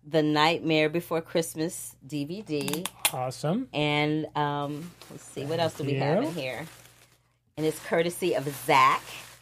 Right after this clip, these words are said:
Speaker 1: Sorry, I know this is a lot of noise, and people hate,
Speaker 2: <laughs>
Speaker 1: people hate when I make noise on this, um, this podcast.
Speaker 2: Oh,
Speaker 1: But
Speaker 2: that's
Speaker 1: there's
Speaker 2: awesome.
Speaker 1: a snack bowl with the Nightmare on Christmas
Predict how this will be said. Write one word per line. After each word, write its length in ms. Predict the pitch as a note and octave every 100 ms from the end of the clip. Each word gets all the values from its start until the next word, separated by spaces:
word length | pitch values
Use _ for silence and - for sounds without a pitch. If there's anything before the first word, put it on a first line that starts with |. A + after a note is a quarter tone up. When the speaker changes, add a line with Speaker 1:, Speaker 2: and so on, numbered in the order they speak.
| - - _ _ _ _ _ _ -
Speaker 1:
Sorry, 260 | - A#2+ A#2
I 80 | A#2+
know 140 | B2+
this 140 | B2 -
is 80 |
a 80 | B2
lot 300 | A2+ A#2+ A#2+
of 80 | B2
noise, 320 | C3 A#2+ A#2
and 100 | A#2
people 300 | F3+ - A3+
hate, 400 | - G#3 - A3 -
Speaker 2:
<laughs> 120 | -
Speaker 1:
people 260 | A3+ G#3 E3+
hate 400 | E3 F3 F#3+ G#3
when 200 | G3 F#3
I 80 | E3+
make 220 | E3+ E3
noise 380 | E3 D#3+ D#3 D3
on 140 | D3+
this, 160 | D3+ C#3 C3+ C#3+
um, 320 | C#3+ C3+ C3+ C#3 C#3+ - - - - - - - - - - - -
this 180 | D3 C#3+ - - - -
podcast. 240 | D3+ C3 C3 C3+
Speaker 2:
Oh, 180 | C#3 D3+
Speaker 1:
But 40 |
Speaker 2:
that's 120 | D#3 D#3+
Speaker 1:
there's 100 | D#3+
Speaker 2:
awesome. 420 | D3 C#3+ - C#3
Speaker 1:
a 80 | D3
snack 480 | - E3+ E3+ E3 E3
bowl 680 | D#3+ E3 D#3+ D#3 D#3 G3 F4+ - - -
with 120 | D#3+ D3+
the 80 | D#3
Nightmare 440 | D#3 D3+ D#3 D#3+
on 120 | D#3
Christmas 600 | D3+ D#3+ D3 - D3+ D3+